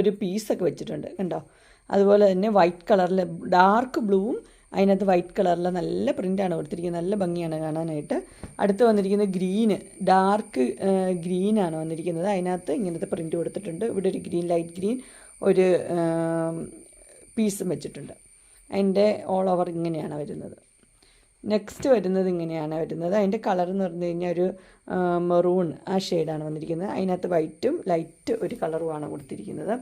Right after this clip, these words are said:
എല്ലാ റേറ്റ് വന്നിരിക്കുന്നത് ത്രീ സെവൻറ്റി ടു ആണ്. സൈസ് ഞാൻ പറഞ്ഞ സൈസ് തന്നെയാണ് വന്നിരിക്കുന്നത്. ലാർജുകാർക്കും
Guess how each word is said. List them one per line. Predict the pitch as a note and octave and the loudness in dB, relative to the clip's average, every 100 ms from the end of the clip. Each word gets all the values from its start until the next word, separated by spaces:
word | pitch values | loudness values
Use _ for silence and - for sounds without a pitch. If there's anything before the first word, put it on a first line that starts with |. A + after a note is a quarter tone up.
| - - - - | -10 -20 -8 -2
എല്ലാ | A#3 C4 D4+ E4 | 0 2 4 6
റേറ്റ് | A#3 C4 A#3+ | 4 4 2
വന്നിരിക്കുന്നത് | A3+ A3 A#3+ B3+ | 2 0 -2 0
ത്രീ | G#3+ G3+ | 0 0
സെവൻറ്റി | G#3 G3 G3+ | -2 -2 -2
ടു | G#3+ G3 | 0 2
ആണ്. | F#3+ F4+ - | 2 0 0
സൈസ് | G3 G3 B3 | -2 0 0
ഞാൻ | G#3 F#3 | 0 2
പറഞ്ഞ | F3+ F#3 | 0 0
സൈസ് | - E3+ - | -4 -4 -4
തന്നെയാണ് | E3+ E3 D#3+ | -4 -4 -4
വന്നിരിക്കുന്നത്. | D3+ D#3 E3 E3 D#3+ A3 F4+ - - - | -4 -6 -6 -4 -4 -4 -4 -12 -8 6
ലാർജുകാർക്കും | G3+ G3 G#3 G3+ G3+ G3 C#4+ | 8 8 4 2 2 0 -2